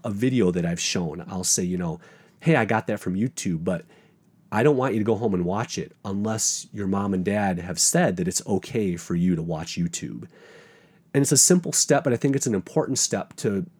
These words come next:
make sure they know I'm deferring to mom and dad as the primary ones to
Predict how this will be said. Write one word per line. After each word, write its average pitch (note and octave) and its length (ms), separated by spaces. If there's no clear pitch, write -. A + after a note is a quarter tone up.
make A2+ 300
sure - 180
they G2+ 160
know A#2 300
I'm G2+ 180
deferring D3 540
to B2 80
mom G#2 240
and F#2+ 120
dad F2+ 460
as F#2+ 220
the F#2 80
primary A2 580
ones F#2 500
to E2+ 360